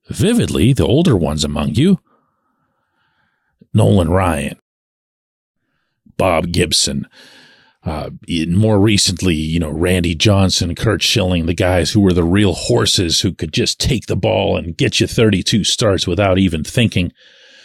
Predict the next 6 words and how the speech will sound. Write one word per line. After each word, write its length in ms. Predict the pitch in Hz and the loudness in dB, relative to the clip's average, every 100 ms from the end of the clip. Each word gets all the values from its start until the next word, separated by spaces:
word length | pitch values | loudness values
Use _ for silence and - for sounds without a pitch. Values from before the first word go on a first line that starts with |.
| - | -6
a 100 | 87 | -2
second 460 | - - 117 104 82 | 0 0 0 0 -2
thought. 420 | 120 117 98 - _ _ _ _ _ _ _ _ _ _ _ _ _ _ - | -2 0 -2 -4 _ _ _ _ _ _ _ _ _ _ _ _ _ _ -4
But 160 | - | 0
nobody 360 | 127 170 175 156 | 2 4 6 6
mentions, 680 | 131 165 - 113 90 - | 6 4 4 4 2 0